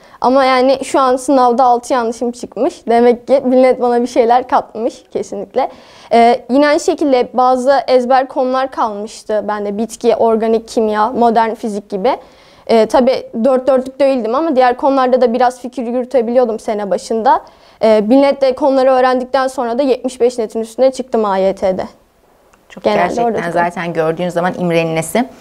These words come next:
Speaker 2: Ee, matematik toplumun kanayan yarası olduğu için baktıkça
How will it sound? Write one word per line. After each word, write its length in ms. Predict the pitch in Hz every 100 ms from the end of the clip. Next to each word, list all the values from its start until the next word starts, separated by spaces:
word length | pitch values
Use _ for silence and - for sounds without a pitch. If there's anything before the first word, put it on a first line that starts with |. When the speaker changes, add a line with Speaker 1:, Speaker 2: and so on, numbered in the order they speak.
| - - - - -
Speaker 2:
Ee, 640 | 170 156 101 71 76 185
matematik 600 | 196 196 196 185 185 196
toplumun 360 | - 190 185 190
kanayan 380 | 190 180 180 180
yarası 380 | 180 180 175 185
olduğu 200 | 180 240
için 280 | 240 190
baktıkça 500 | 214 185 - 240 -